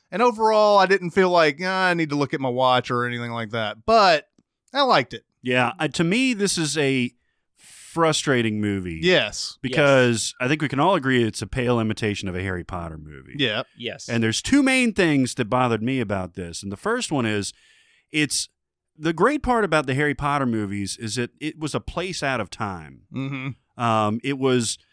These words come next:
Speaker 2: you know, in the modern era, but they were in this castle locked away and everything in this magical universe where really you don't get the, the modernization. You don't really see it in time.
Speaker 1: Mm-hmm.
Speaker 2: Here, time plays a very big factor. Like, it's
Speaker 1: Mm-hmm.
Speaker 2: in the twenties. This is what's going on and everything.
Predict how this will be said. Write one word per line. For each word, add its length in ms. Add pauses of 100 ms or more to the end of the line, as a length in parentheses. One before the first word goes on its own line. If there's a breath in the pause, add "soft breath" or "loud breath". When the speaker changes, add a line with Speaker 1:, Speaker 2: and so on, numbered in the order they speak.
(220)
Speaker 2:
you 80
know, 120
in 180
the 80
modern 440
era, 380
but 240
they 140
were 180
in 280
this 200
castle 500
locked 300
away 300
and 100
everything 320
in 100
this 160
magical 560
universe 520 (400 soft breath)
where 120
really 460
you 180
don't 160
get 280
the, 280
the 140
modernization. 800
You 60
don't 160
really 240
see 420
it 160
in 300
time. 580
Speaker 1:
Mm-hmm. 360 (140)
Speaker 2:
Here, 520
time 480
plays 400
a 100
very 460
big 260
factor. 460
Like, 160
it's 180
Speaker 1:
Mm-hmm. 80
Speaker 2:
in 60
the 80
twenties. 500
This 160
is 60
what's 200
going 280
on 320
and 80
everything. 340